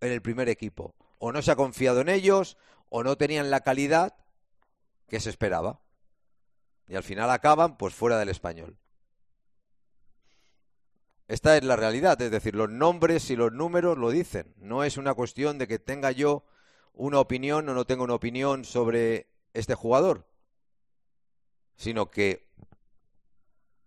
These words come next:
¿qué jugador que ha traído Garagarza para el fútbol base ha tenido o tiene en estos momentos la posibilidad de estar en el primer equipo?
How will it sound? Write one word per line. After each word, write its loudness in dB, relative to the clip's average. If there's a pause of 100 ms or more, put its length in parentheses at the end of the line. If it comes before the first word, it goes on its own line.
(760)
¿qué 2
jugador 4 (240)
que -2
ha 2
traído 2
Garagarza 0 (1500)
para 2
el -2
fútbol 0
base 2 (1500)
ha -2
tenido 0 (880)
o -6
tiene 0
en 0
estos -2
momentos 2
la 4
posibilidad 0
de 2
estar 0
en -2
el -4
primer -6
equipo? -12